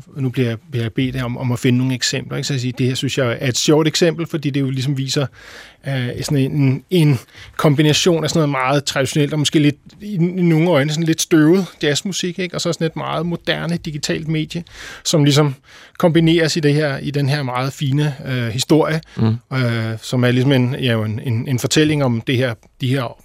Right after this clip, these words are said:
Speaker 1: overlevende bandmedlemmer, der ligesom skal håndtere sangerindens død, ikke? Og hvor man kan sige, de har, de har nogle,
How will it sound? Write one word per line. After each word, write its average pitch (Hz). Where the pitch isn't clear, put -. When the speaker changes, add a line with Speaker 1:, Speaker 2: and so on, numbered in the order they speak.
Speaker 1:
overlevende 165
bandmedlemmer, 151
der 135
ligesom 135
skal 156
håndtere 139
sangerindens 127
død, 170
ikke? 196
Og 175
hvor 139
man 135
kan 131
sige, 143
de 127
har, 131
de 131
har 123
nogle, 120